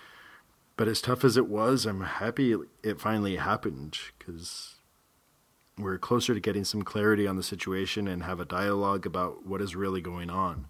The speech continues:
For the rest of the car ride, I asked him who all of the people who love him are,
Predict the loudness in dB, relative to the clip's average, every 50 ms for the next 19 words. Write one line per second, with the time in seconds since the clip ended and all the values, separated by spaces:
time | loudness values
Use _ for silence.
0 | -14 -20 -20 -20 -20 -20 -20 -20 -20 -14 -4 0 2 6 6 6 6 6 6 4
1 | 2 4 8 10 10 10 10 8 4 2 2 0 0 0 0 0 0 0 -2 -2
2 | -2 -2 -2 0 4 6 8 10 10 10 10 8 8 4 2 2 2 0 0 2
3 | 2 0 0 0 0 0 2 2 0 0 0 -2 -4 -4 -4 -4 -6 -8 -8 -10
4 | -12